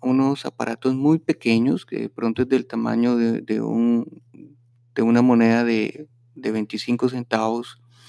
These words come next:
Eh, hay algunos que son un poquito más alargados, hay diferentes marcas. Y ellos lo que hacen es estar revisando el azúcar por debajo de la piel cada cinco minutos,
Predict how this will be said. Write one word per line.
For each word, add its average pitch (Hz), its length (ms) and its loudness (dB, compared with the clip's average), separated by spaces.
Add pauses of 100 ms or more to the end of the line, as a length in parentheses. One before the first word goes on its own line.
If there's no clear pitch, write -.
(520)
Eh, 117 220 4
hay 107 180 2
algunos 123 360 4
que 117 120 -4
son 120 140 -2
un 117 60 -2
poquito - 320 -6
más 120 220 2
alargados, 120 600 -4
hay 127 200 -6
diferentes 117 540 0
marcas. 131 460 2 (640)
Y 151 80 6
ellos 190 260 6
lo 185 220 6
que 131 160 4
hacen 147 340 2
es 156 200 0
estar 147 460 0 (460)
revisando 135 920 0
el 127 140 -8
azúcar 127 440 -6
por 120 220 -8
debajo 113 400 -4
de 120 80 -2
la 117 100 -6
piel 117 460 -6
cada 110 240 -8
cinco - 360 -12
minutos, 107 560 0